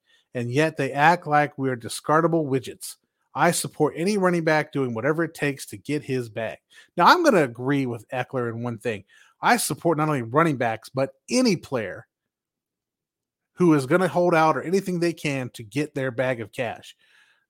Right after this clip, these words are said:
These owners are greedy, greedy, greedy people. And if you can get your money, get your money while you can. And then don't gamble on their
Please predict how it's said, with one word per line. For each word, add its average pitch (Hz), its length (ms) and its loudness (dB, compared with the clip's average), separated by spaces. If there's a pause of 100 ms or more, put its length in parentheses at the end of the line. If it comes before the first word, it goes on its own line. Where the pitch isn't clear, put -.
These 180 260 2
owners 180 300 4
are 123 80 -2
greedy, 170 500 -2
greedy, 160 560 -4 (640)
greedy 185 500 0 (480)
people. 131 500 -4 (640)
And 143 600 0 (800)
if - 200 -6
you 185 140 2
can 185 160 0
get 170 220 4
your 165 140 0
money, 151 440 -2
get 165 200 4
your 151 180 0
money 135 260 0
while 120 160 -2
you 113 200 -6
can. 110 280 -10
And 139 160 -2
then 156 180 2
don't 160 460 2
gamble 151 400 2
on 143 160 -2
their 123 160 -4